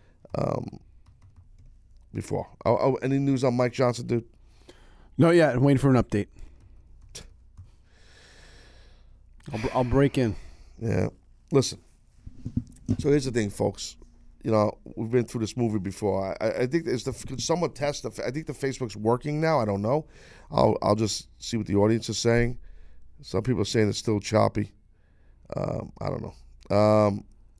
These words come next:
Speaker 2: I have an update on Mike Johnson. His Skype crashed.
Speaker 1: Okay.
Speaker 2: Yes. So we're gonna wait to see if he can, uh,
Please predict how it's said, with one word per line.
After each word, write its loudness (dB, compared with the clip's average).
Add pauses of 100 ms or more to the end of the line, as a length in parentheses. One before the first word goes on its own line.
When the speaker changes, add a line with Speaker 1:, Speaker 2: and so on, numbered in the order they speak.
(260)
Speaker 2:
I 2
have 4
an 8
update 6
on 6
Mike 4
Johnson. 0 (440)
His -2
Skype 2
crashed. 0 (720)
Speaker 1:
Okay. -6 (100)
Speaker 2:
Yes. -12 (180)
So -12
we're 0
gonna 0
wait 0
to -4
see -2
if 4
he -2
can, -2
uh, -4